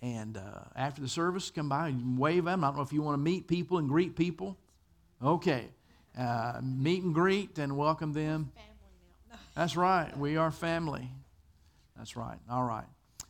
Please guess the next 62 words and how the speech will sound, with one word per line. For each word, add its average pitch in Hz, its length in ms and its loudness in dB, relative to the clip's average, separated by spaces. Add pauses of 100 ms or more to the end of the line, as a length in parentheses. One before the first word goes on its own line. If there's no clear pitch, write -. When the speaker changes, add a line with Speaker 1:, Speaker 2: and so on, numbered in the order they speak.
(680)
Speaker 1:
Tonight, 240 460 6
what 233 240 8
made 208 220 4
Hezekiah 165 600 4
a 139 40 0
good 135 240 0
king? 156 380 0
Why 269 180 6
was 226 180 2
he 147 120 4
a - 20 2
good 131 260 0
king? 123 320 -6
What 208 220 2
did 247 120 0
he 214 120 0
do 185 340 2
that 156 160 0
made 147 240 0
him 151 140 -2
a 131 80 -2
great 139 320 -2
king? 131 340 -2
And 143 160 -6
Hezekiah 214 600 0
had 170 320 0
his 165 260 -4
faults 139 480 0
and 135 100 -2
his 110 140 -6
flaws. 117 400 2
He 147 100 -2
wasn't 185 300 -2
perfect, 208 500 2 (500)
but 151 120 -6
the 131 60 -6
Bible 165 320 6
gives 165 260 4
him 160 100 2
the 143 100 0
assessment 170 520 -2
of 127 80 0
he 139 120 2
did 135 180 0
right 156 280 4
in 147 60 -10
the 139 80 -4
sight 151 220 4
of 143 80 0
the 139 40 -4
Lord. 127 140 0
Why 208 200 6
was 240 220 -2
he 185 120 -2
doing 160 260 2
right 151 240 6
in 131 80 -10
the 131 60 -8
sight 139 240 2
of 135 80 -2
the 127 80 0
Lord? 110 100 -6